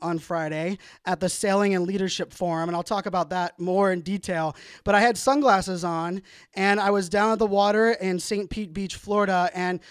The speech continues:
it literally looks like I still have my sunglasses on.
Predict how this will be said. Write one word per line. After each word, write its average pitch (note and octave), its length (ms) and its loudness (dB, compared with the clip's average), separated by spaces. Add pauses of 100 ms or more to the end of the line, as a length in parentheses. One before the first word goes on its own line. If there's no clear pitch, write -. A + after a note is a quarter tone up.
(140)
it A3+ 160 2
literally B3 320 10
looks A3+ 220 2
like G#3 100 -4
I G3 80 -2
still A3+ 300 -2
have G#3 160 0
my F#3+ 100 -4
sunglasses G3 560 -6
on. G3+ 320 -8